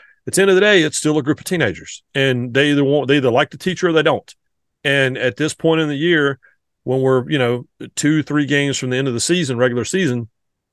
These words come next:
I think you can one hundred percent, uh, look at those things and, and, and let that tell you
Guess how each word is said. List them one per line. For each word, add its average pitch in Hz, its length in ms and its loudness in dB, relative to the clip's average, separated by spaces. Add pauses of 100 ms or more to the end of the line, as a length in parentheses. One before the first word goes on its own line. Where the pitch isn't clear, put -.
(240)
I 127 120 0
think 156 300 -2
you 143 220 -4
can 127 360 -2 (380)
one 151 220 2
hundred 226 240 2
percent, - 500 -8 (500)
uh, 117 140 2
look 135 240 0
at 123 80 -2
those 120 260 -2
things 117 380 -2
and, 104 260 -6
and, 110 260 -8
and 113 140 -6
let 123 240 0
that 120 180 0
tell 127 240 4
you 117 300 0